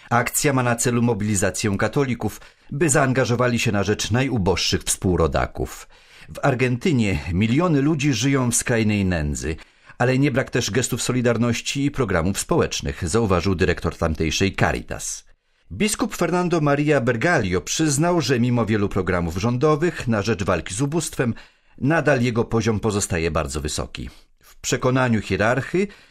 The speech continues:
narodowa zbiórka ma pobudzić hojność Argentyńczyków. Caritas przeznaczy zebrane fundusze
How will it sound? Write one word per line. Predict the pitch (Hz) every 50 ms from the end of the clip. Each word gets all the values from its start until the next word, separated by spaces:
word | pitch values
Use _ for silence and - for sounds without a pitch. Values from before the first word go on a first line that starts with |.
| - - -
narodowa | 92 113 120 120 104 127 110 110 98
zbiórka | 85 85 110 131 123 117 - 120
ma | 113 110
pobudzić | - - 98 92 98 98 87 101 104 -
hojność | - - - 82 82 80 90 92 - -
Argentyńczyków. | - 101 85 92 95 90 - 110 104 107 - 143 - - 82 76 - - - - - -
Caritas | 175 165 156 135 - 131 110 - -
przeznaczy | - - 175 147 117 135 135 120 - - 107
zebrane | 90 104 87 107 98 90 90 82
fundusze | - 98 98 92 120 117 - - 104